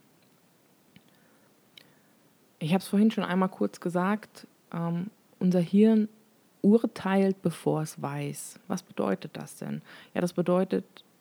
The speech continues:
erstens tatsächlich, dass wir uns dessen meistens gar nicht so bewusst sind, weil die meisten unserer Entscheidungen und betreffen wir ja schon unbewusst und erst recht die Annahmen, die dieser Entscheidung zugrunde liegen, sind dann ja auch unbewusst. Und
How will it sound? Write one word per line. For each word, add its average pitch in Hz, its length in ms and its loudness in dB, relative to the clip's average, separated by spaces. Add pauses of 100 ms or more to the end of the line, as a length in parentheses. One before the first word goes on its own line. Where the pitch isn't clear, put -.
(340)
erstens 190 580 0 (600)
tatsächlich, 175 540 0
dass 165 200 -6
wir 170 80 -2
uns 165 160 -4
dessen 165 280 -2
meistens 156 360 -4
gar 160 160 -8
nicht 170 120 -4
so 160 100 -10
bewusst 156 440 -4
sind, 147 180 -6
weil 151 120 -4
die 147 80 -6
meisten 190 360 -2
unserer 160 280 -2
Entscheidungen 170 800 0
und 156 320 -4 (720)
betreffen 208 440 6
wir 165 80 6
ja 143 120 2
schon 151 200 -4
unbewusst 151 520 0
und 151 240 -4
erst - 340 -4
recht 175 200 -2
die - 180 -8
Annahmen, 185 500 6
die 151 120 -4
dieser 151 260 -4
Entscheidung 147 460 -6
zugrunde 190 420 2
liegen, 170 280 0
sind 156 220 -8
dann 151 140 -4
ja 147 180 -6 (200)
auch 185 260 4
unbewusst. - 720 -12 (1200)
Und 170 460 6